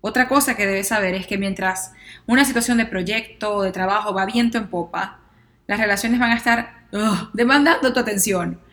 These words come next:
Urano, que es el planeta de los cambios radicales, se devuelve a Aries, que es tu zona de socios y pareja. Eso quiere decir que si estabas tratando de vivir la vida feliz con lo que te está pasando en tu trabajo,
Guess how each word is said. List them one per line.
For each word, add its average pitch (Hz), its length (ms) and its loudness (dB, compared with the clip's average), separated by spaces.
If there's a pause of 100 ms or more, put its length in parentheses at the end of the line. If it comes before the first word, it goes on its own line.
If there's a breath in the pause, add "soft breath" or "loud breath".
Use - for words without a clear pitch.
(240 soft breath)
Urano, 240 480 6
que 226 80 -4
es 220 60 0
el 214 80 -4
planeta 220 320 0
de 202 60 2
los 196 120 -4
cambios 214 300 0
radicales, 214 500 2
se 202 220 -4
devuelve 202 400 0
a 202 80 6
Aries, 185 260 -2
que 202 80 -8
es 185 80 -6
tu 202 80 -4
zona 202 320 -2
de 180 80 -2
socios 196 340 -4
y 180 60 -2
pareja. - 540 -8 (500 soft breath)
Eso 220 240 0
quiere 233 200 4
decir 220 420 2
que 185 440 -4 (280 soft breath)
si 226 160 -2
estabas 320 340 6
tratando 262 480 6
de 214 80 2
vivir 214 300 2
la 226 100 6
vida 240 220 6
feliz 233 760 8
con 196 140 -4
lo 196 80 -2
que 190 80 -6
te 190 80 -8
está 196 160 -2
pasando 220 260 2
en 220 60 -2
tu 226 80 -6
trabajo, 190 520 0